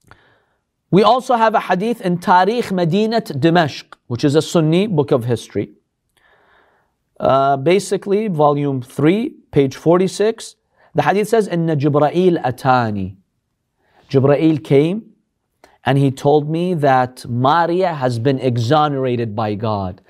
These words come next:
And Allah protected her from all those rumors.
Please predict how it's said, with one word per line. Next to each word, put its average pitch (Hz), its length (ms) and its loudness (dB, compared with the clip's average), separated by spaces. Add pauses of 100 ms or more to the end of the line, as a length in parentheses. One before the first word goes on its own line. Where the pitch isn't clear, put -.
(260)
And 131 100 2
Allah 165 300 2
protected 196 560 -4
her 190 140 0
from 156 220 -4
all 151 200 2
those 139 320 0
rumors. 101 600 -8